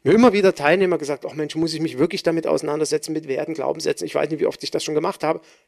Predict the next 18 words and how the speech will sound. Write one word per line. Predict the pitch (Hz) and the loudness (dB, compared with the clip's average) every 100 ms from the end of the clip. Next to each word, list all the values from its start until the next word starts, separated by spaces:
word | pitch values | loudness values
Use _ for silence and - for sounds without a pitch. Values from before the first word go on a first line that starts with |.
| _ | _
Ja, | - 110 185 - - | -8 -4 -4 -4 -6
musst | 143 - | -6 -6
du. | - _ _ _ _ | -10 _ _ _ _
Und | 240 240 | -2 4
wirst | 202 - - | 4 4 -4
du. | - _ _ _ _ | -10 _ _ _ _
Weil | 135 175 | 0 2
du | 196 | 2
mit | 202 - | 0 -4
Sicherheit | - - 185 190 190 | -8 -6 -2 -4 -4
dich | - | -10
da | - - - | -8 -10 -10
auf | - 147 | -10 -10
eine | - - | -12 -8
andere | 220 - - | -6 -6 -8
Art | - 151 | -8 -6
und | 139 | -4
Weise | 127 131 151 | -2 0 -2